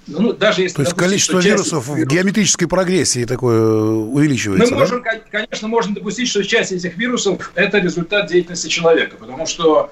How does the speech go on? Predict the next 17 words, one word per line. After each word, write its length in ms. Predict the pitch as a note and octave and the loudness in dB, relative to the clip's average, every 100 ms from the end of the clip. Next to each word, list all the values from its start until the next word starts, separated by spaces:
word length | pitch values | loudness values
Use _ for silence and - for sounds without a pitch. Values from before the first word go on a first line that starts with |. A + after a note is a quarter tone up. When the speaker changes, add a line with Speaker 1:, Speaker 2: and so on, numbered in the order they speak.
| - | -2
Speaker 1:
очень 300 | F3+ F#3 E3+ | 0 2 0
сильно, 760 | - A3+ A3 G3+ F3+ E3 D3+ C#3+ | -2 -2 0 0 2 2 0 -4
э, 140 | C#3 C#3+ | -4 0
развилась 640 | D#3+ C#3 E3 - D3 - - - | 0 0 2 2 2 -2 -8 0
та 160 | E3+ - | 2 2
зона 280 | D#3 C3+ | -2 -4
науки, 340 | C#3 G#3 B3 - | -4 -4 -4 -6
которая 280 | D3 F3 E3 | -4 -2 -2
занимается 680 | C#3 C#3+ E3+ F3 - D#3 - - | -4 -4 0 0 0 -2 -4 -4
исследованием 640 | D#3 F3 A#3+ B3+ B3 B3 G3 | -2 2 2 2 2 2 0
и, 80 | |
к 40 | G3+ | -4
сожалению, 500 | G3 F3 G#3 A3 G3+ | -2 0 0 2 0
созданием 640 | G#3+ F#3 F#3+ - G#2 G#2 | 2 2 2 0 -2 -10
тоже 240 | E3 F3 D3+ | -10 -8 -8
вот 160 | C3 | -8
таких, 260 | B2+ D#3 | -10 -8